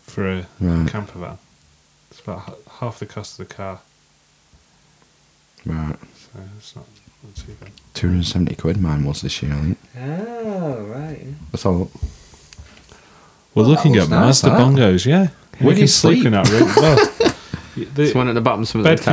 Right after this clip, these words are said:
Speaker 1: converts to the bottom, and then you'll go in the top as well.
Speaker 2: Is this
Speaker 1: Two
Speaker 2: a camper
Speaker 1: two
Speaker 2: van?
Speaker 1: in the
Speaker 2: It
Speaker 1: top,
Speaker 2: doesn't
Speaker 1: two
Speaker 2: have a
Speaker 1: in the
Speaker 2: kitchen, though.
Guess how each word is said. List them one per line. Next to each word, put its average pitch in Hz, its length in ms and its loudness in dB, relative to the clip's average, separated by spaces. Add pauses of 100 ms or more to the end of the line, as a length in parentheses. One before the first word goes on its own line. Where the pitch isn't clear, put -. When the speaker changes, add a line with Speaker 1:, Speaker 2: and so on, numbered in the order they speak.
Speaker 1:
converts 123 260 2
to 117 60 -12
the 110 60 -8
bottom, 101 320 -6
and 117 280 -6
then 110 60 -8
you'll 113 80 -6
go 123 100 -4
in 120 80 -2
the 107 60 -4
top 131 320 -6
as 110 100 -6
well. 117 180 -2 (260)
Speaker 2:
Is - 160 0
this - 180 2
Speaker 1:
Two 185 60 4
Speaker 2:
a 175 60 2
camper 165 340 2
Speaker 1:
two 147 60 2
Speaker 2:
van? 143 140 4
Speaker 1:
in - 40 -8
the - 60 -2
Speaker 2:
It 135 60 4
Speaker 1:
top, - 80 0
Speaker 2:
doesn't 160 140 4
Speaker 1:
two 156 40 4
Speaker 2:
have 120 100 2
a 110 40 0
Speaker 1:
in - 40 -4
the - 60 -6
Speaker 2:
kitchen, 85 360 0
though. 73 180 -2